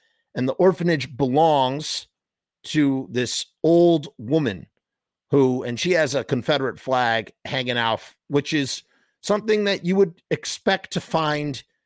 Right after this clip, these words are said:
in Texas, right? Like, totally. Like, it's deep Texas.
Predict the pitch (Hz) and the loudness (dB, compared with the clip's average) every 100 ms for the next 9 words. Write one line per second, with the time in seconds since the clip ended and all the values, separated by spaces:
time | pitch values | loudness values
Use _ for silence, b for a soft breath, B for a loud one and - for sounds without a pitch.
0 | _ _ _ 147 139 - 113 - 73 - | _ _ _ -4 -2 -2 -4 -4 -10 -8
1 | - - _ _ _ _ 123 151 156 - | -10 -14 _ _ _ _ 0 2 0 -2
2 | 131 120 - - 214 202 127 80 76 127 | -2 -2 -6 -2 4 4 4 -2 -4 -4
3 | - 151 - 170 143 - 170 175 - 151 | -2 -6 -6 -10 -8 -2 0 0 -2 -4
4 | 143 131 98 | -4 -4 -8